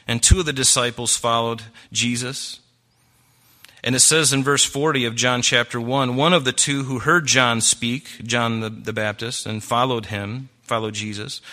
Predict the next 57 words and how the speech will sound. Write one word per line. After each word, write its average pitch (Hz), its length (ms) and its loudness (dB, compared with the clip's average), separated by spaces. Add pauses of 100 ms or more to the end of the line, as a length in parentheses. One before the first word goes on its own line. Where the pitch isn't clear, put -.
(120)
was 123 180 0
Andrew, 147 480 0
Simon 123 360 0
Peter's 117 340 -6
brother. 117 440 -4 (480)
He 135 100 2
first 170 400 4
found 151 220 4
his 139 160 2
own 160 220 4
brother 127 240 2
Simon 123 680 2
and 117 140 -4
said 139 240 2
to 127 80 -4
him, 127 180 0
"We 147 140 2
have 143 100 0
found 143 300 4
the 135 60 0
Messiah," 131 520 4
which 131 180 -4
is 117 120 2
translated 123 680 0
the 120 80 -4
Christ. 135 640 2 (440)
And 123 100 4
he 147 60 6
brought 156 300 4
him 143 240 0
to 170 200 0
Jesus. 143 720 -2 (320)
And 139 80 2
I 151 60 6
love 170 240 2
this. 139 180 4
Now, 156 140 4
when 160 100 4
Jesus 180 480 2
looked 151 380 0
at 123 100 2
him, 110 160 -2
when 127 100 2
he 151 60 6
looked 214 180 0
at 160 140 0
Peter, 110 400 -2
when 117 80 -6
he 147 80 -4
looked 180 160 -6
at 170 140 -2
Simon, 117 560 0
Simon 170 420 0
Peter 131 340 -4
was 107 260 -6
his 107 180 -10
name. 101 380 -8